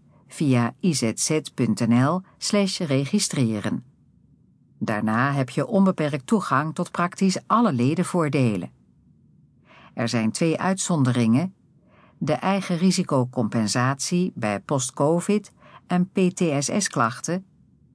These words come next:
en de zorg gaat altijd door garantie. Die zijn er alleen voor zorgmedewerkers met de I Z Z-zorgverzekering.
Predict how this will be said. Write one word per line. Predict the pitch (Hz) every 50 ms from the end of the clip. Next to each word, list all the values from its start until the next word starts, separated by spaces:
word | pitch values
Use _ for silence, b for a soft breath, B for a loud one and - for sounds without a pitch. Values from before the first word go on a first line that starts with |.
| B B B B B B B _
en | 180 190 208 220 226 -
de | 202 175 180 180
zorg | 180 196 185 170 180 170 - -
gaat | - 104 - -
altijd | 151 170 165 - 170 165 160 143 127
door | 131 139 160 160 139
garantie. | - 135 120 117 120 107 98 - - - 110 - - _ _ _ _ _ _ _ _ _ _ _ _ _ _ _ _ -
Die | 139 127 135 135 139
zijn | - 143 123 123 123
er | 120 113
alleen | 117 117 117 120 120 120 135 170 185 185
voor | 185 - - 175 165 156
zorgmedewerkers | - 175 170 160 147 - 170 156 151 139 139 131 127 123 123 120 123 - 160 156 - - -
met | - 196 214 220 208 - -
de | - 185 -
I | 220 190 180
Z | - 170 143 131
Z-zorgverzekering. | - - 123 127 127 - - 127 127 127 131 123 - 175 165 - 151 127 120 123 - 147 139 123 107 90